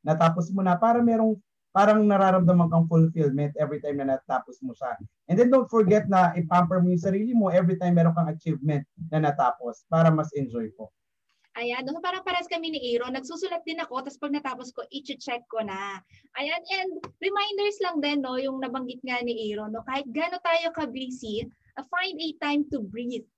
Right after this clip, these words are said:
Speaker 2: and rest, di ba? Kahit na gaano ka katagal na nakaupo dyan, find, uh, ten minutes to thirty minutes para magpahinga, maglaba-, uh, lumabas, maglakad-lakad, di ba? Makalanghap man lang ng sariwang hangin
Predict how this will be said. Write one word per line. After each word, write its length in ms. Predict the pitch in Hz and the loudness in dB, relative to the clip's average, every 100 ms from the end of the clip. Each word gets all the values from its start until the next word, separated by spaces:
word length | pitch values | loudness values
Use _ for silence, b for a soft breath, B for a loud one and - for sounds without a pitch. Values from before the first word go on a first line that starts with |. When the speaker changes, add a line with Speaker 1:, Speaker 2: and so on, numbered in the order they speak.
| _ _ - | _ _ -8
Speaker 2:
and 280 | 240 233 - | -6 -6 -10
rest, 480 | 226 254 226 208 - _ | -6 -4 -4 -6 -16 _
di 80 | 214 | -8
ba? 240 | 202 208 | -6 -6
Kahit 320 | - 254 285 | -6 -8 -6
na 160 | 294 294 | -4 -4
gaano 320 | 240 302 339 349 | -2 -4 -4 -4
ka 80 | 339 | -6
katagal 280 | 339 311 330 | -4 -4 -4
na 160 | 330 330 | -6 -6
nakaupo 380 | 311 339 349 302 | -8 -8 -8 -6
dyan, 240 | 302 294 | -4 -4
find, 480 | - 359 370 277 247 _ _ 254 | -4 -4 -4 -6 -8 _ _ -6
uh, 200 | 269 269 269 - | -4 -4 -6 -6
ten 160 | 311 349 | -6 -6
minutes 320 | 359 349 - 294 | -10 -12 -10 -12
to 80 | |
thirty 320 | 294 320 330 320 | -6 -6 -6 -6
minutes 400 | 311 302 294 - | -2 -4 -4 -6
para 160 | 269 | -6
magpahinga, 640 | 262 254 277 359 415 370 339 | -6 -8 -8 -8 -6 -8 -6
maglaba-, 480 | 269 269 415 381 - | -6 -4 -6 -6 -10
uh, 80 | 254 | -8
lumabas, 560 | 254 370 392 339 339 339 | -6 -4 -4 -4 -4 -6
maglakad-lakad, 800 | 220 226 233 226 403 - 339 294 | -8 -6 -8 -8 -8 -6 -6 -4
di 80 | |
ba? 240 | 247 240 294 b b | -4 -6 -6 b b
Makalanghap 560 | 262 277 302 294 302 294 | -8 -4 -2 -2 -4 -2
man 240 | 285 277 | -2 0
lang 240 | 285 330 294 | -2 -2 -2
ng 140 | 294 | -2
sariwang 500 | 294 277 277 269 269 262 | -4 -4 -4 -4 -6 -6
hangin 480 | 381 415 381 381 | -8 -8 -8 -10